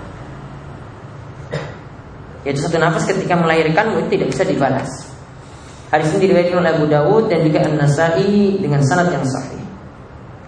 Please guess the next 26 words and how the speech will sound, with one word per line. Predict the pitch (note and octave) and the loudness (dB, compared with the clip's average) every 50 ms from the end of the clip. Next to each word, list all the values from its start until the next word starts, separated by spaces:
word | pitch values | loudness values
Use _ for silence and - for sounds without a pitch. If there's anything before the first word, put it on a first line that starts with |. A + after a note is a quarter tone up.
| - - - - - - - - - - - - - - - - - - - - - | -20 -20 -20 -18 -18 -18 -18 -18 -20 -20 -20 -20 -20 -20 -20 -20 -20 -16 -12 -6 -2
Maka | D3 C#3+ D3+ G#3 A#3 A#3+ A3 A3+ - | 0 4 6 6 6 6 6 4 2
faedah | G3 F#3+ F#3+ | 2 4 4
yang | G#3 G3+ F#3+ F#3+ | 4 4 4 2
bisa | F#3+ F#3+ F3 | 2 2 2
kita | F3 E3+ E3+ | 2 2 2
ambil | F3+ F3+ F#3+ F#3 F3 | 2 4 4 4 4
dari | F3 | 4
hadis | E3 D#3+ D#3 D#3 D#3 | 4 4 2 0 0
ini, | F#3+ G3+ A3 A3+ A3+ - F#3+ F#3 | 2 2 2 2 2 2 2 2
i'azatu | F#3 G3+ A3 G#3+ - F#3+ F#3+ F3 | 2 2 4 4 2 2 2 2
man | E3+ E3 E3+ E3+ E3+ | 2 2 2 2 2
ista'aza | E3+ E3+ - - G#3+ G#3 G3+ F#3+ F3+ E3 D3+ | 2 2 2 0 2 2 2 2 2 4 4
billah, | D3 C#3+ C#3 C3 C3 C3 C3 C3 C3 - - - - - - - - - - | 4 4 4 4 4 4 4 2 0 -4 -6 -12 -14 -16 -18 -18 -18 -6 0
yaitu | C#3+ D3 D3 D3 D3 D3 F#3+ G#3+ A3+ A3+ A3+ - - - - - - - - - - - - - - - - - - - D#3+ | 2 2 4 4 4 4 6 6 4 4 2 0 -4 -6 -8 -12 -14 -16 -16 -16 -18 -18 -18 -18 -20 -20 -20 -18 -12 -8 0
hendaklah | E3+ E3+ G3 G3 G3 G#3+ G3+ F#3 F#3 F#3 F#3 F3 F3+ | 2 4 4 6 6 4 4 4 2 0 -2 -2 -2
memberikan | F3+ F3+ G#3 G#3+ G#3+ A#3+ A3 G#3 | 0 2 2 2 2 2 2 2
perlindungan | G3+ F#3+ F3 F3 G3 G#3 G3+ G3+ | 0 0 0 0 0 0 0 0
kepada | G3 F#3+ F3 - - E3 | 2 2 2 2 2 2
orang | G3 G#3 G3+ G3+ G3 | 2 2 2 2 2
yang | F#3+ F3+ F3 E3+ E3+ E3+ | 2 0 0 -2 -2 -2
meminta | F3 E3+ F#3 A3+ C#4 D4+ C4+ C#4 C4 C#4 | -2 0 0 2 2 2 2 2 2 2
perlindungan | A#3+ A3+ G#3+ G#3 G#3 A3+ A#3+ B3+ A#3 | 2 2 2 2 2 2 2 2 2
dengan, | G#3+ F#3+ F3 E3+ E3+ E3 E3 E3+ | 2 2 0 0 -2 -2 -4 -4
dengan | - E3+ F#3 A3 A3+ G3+ F3+ | -2 0 2 2 2 2 2
nama | E3+ D#3+ D3+ D3 C#3+ | 2 2 0 0 0
Allah. | C#3 C3+ B2 A#2 | 2 2 2 2